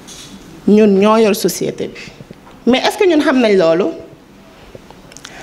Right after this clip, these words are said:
Huit mars, huit mars, chaque année dañ koy wax, droit de la femme. Ñun ñu ngi am suñuy droit de, ñu ngi, ñu ngi voté, ñu ngi zet, ñu ngi def lépp li nga xamante ne amuñu ko woon.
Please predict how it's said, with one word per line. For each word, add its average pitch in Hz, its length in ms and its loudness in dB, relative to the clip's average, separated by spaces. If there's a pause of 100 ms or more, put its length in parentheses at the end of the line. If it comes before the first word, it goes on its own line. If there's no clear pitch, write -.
(800)
Huit 381 200 6
mars, 262 400 0
huit 277 260 2
mars, 220 320 0
chaque - 300 -4
année 214 160 -2
dañ 185 180 -4
koy 190 180 -2
wax, 156 180 -8 (180)
droit 196 300 0
de 185 120 -4
la 180 240 0
femme. 165 360 -4 (380)
Ñun 466 80 4
ñu 403 140 4
ngi 494 140 2
am 359 80 0
suñuy 330 260 2
droit 349 280 0
de, 214 80 0
ñu 208 120 0
ngi, 214 140 0 (800)
ñu 226 80 4
ngi 208 120 2
voté, 277 360 0
ñu 226 120 0
ngi 202 140 0
zet, 330 220 0
ñu 254 100 2
ngi 240 100 2
def 233 200 -2
lépp 277 260 0
li 330 80 2
nga 277 120 2
xamante 233 340 -2
ne 190 160 -2
amuñu 220 320 2
ko 196 100 0
woon. 175 220 2